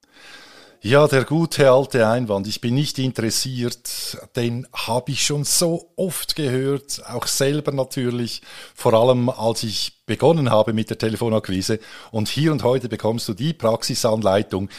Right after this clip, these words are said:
wie du professionell damit umgehst und sogar noch die Grundlage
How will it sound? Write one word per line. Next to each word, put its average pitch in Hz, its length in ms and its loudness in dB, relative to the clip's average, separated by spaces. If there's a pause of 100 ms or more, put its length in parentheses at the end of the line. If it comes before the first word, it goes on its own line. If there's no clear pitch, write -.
(120)
wie 101 140 -2
du 101 100 -4
professionell 127 720 0
damit 101 260 0
umgehst 139 600 -2
und 135 220 -4
sogar 110 360 2
noch 110 200 -2
die - 160 -10
Grundlage 156 800 0